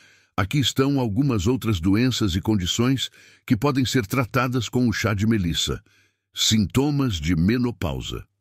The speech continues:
O chá de melissa pode ser usado para aliviar sintomas da menopausa,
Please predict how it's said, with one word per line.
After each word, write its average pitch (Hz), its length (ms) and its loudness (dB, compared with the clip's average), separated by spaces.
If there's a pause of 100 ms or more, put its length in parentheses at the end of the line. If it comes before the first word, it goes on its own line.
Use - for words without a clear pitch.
(140)
O 101 120 2
chá 123 200 0
de 98 120 0
melissa 82 580 0 (220)
pode 95 200 -2
ser 101 200 0
usado 101 440 -2
para 95 240 -2
aliviar 90 520 0
sintomas 104 600 0
da 82 120 0
menopausa, 71 680 -2